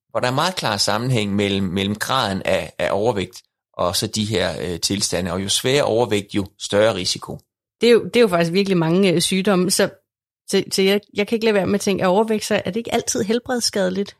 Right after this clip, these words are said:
Speaker 2: Eller er der så no-, nogen forskel på, at nogen så godt kan tåle at have overvægt, uden så også at udvikle de her sygdomme, eller øge risikoen, fordi det var da en, alligevel en rimelig lang liste?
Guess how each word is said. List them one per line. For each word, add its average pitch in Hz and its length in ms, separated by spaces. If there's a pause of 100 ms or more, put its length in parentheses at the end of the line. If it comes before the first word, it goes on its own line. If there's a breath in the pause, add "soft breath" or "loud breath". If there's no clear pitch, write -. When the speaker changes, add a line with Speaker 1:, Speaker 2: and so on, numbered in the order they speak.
Speaker 2:
Eller 202 160
er - 120
der 247 100
så 240 180
no-, 226 280
nogen 220 160
forskel 220 460
på, 220 140
at 202 100
nogen 208 200
så 214 140
godt 190 200
kan 196 140
tåle 208 300
at 226 40
have 202 100
overvægt, 196 460
uden 226 260
så 214 120
også 196 160
at 196 40
udvikle 208 340
de 196 100
her 190 240 (360)
sygdomme, 196 360
eller 175 120
øge 196 200
risikoen, 208 480
fordi 185 260 (100)
det 180 80
var 180 80
da 175 140
en, 180 180
alligevel 214 420
en 190 120
rimelig 208 260
lang 190 200
liste? - 380